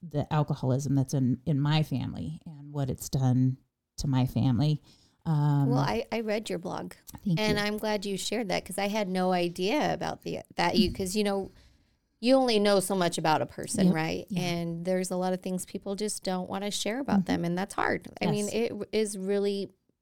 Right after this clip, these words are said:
Speaker 2: emotionally hard to do that. And so I'm grateful 'cause I had learned that he was homeless.
Speaker 1: Mm-hmm.
Speaker 2: Is that correct? Like,
Speaker 1: Yes.
Speaker 2: if, I mean, it's been a
Speaker 1: For
Speaker 2: couple of
Speaker 1: many
Speaker 2: years, I
Speaker 1: years.
Speaker 2: think I've read
Speaker 1: Mm-hmm.
Speaker 2: it.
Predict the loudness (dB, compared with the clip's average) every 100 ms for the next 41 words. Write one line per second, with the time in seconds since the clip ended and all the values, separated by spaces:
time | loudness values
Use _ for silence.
0 | _ -6 -2 -2 -4 -6 -4 -4 -6 -4
1 | -4 -4 -8 -10 -8 -6 -6 -8 -10 _
2 | _ _ _ -8 -6 -4 -4 0 0 0
3 | 0 -2 -4 -6 -4 -6 -6 -12 _ _
4 | -6 -2 -2 0 -2 -2 -4 -4 -4 -2
5 | -4 -4 -4 -4 -8 -10 -10 -10 -4 -2
6 | 0 0 -2 -2 -2 -2 0 4 6 6
7 | 2 2 2 4 2 2 2 0 2 8
8 | 10 10 10 8 6 4 2 4 6 8
9 | 6 4 -2